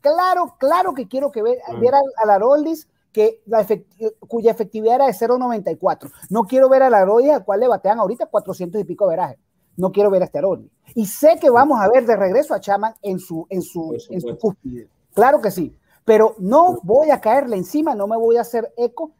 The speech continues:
Speaker 1: del jueguito porque es muy fácil. Es muy fácil.
Speaker 2: Claro. Es muy fácil apuntar a un cerrador.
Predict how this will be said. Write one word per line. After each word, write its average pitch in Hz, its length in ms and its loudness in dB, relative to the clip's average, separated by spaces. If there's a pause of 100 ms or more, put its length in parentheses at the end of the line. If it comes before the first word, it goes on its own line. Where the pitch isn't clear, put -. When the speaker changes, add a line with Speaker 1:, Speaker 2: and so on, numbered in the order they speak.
(140)
Speaker 1:
del 196 580 0
jueguito 185 400 -2
porque 208 240 -4
es 175 60 -2
muy 196 140 -2
fácil. 151 520 -4 (360)
Es 170 100 -6
muy 190 220 -4
fácil. 170 400 0
Speaker 2:
Claro. - 100 -10 (300)
Es 180 140 4
muy 220 140 6
fácil 262 360 2
apuntar 254 340 0
a 285 40 4
un 285 60 4
cerrador. 226 720 -2